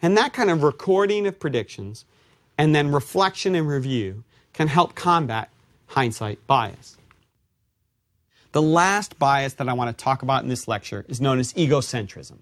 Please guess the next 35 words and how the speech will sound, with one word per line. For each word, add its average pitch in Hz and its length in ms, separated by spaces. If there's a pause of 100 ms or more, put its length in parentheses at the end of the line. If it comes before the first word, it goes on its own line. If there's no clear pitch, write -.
(720)
Now, 175 100
egocentrism 185 840
is 147 140
when 185 140
we 185 100
attribute 185 420
more 185 320
credit 185 400
to 160 100
ourselves 139 840 (280)
for 156 200
a - 40
particular 226 540
group 170 500
or 135 80
collective 156 440
outcome 110 500 (260)
than 180 140
an 196 140
outside 160 540
party 120 300
would 131 120
attribute. 143 460 (840)
Now, 190 60
some 277 240
argue 196 280
that 156 140
this 214 160
is 160 120
a 160 60
variation 165 640
of 139 140
the 139 140
availability 151 640
bias, - 500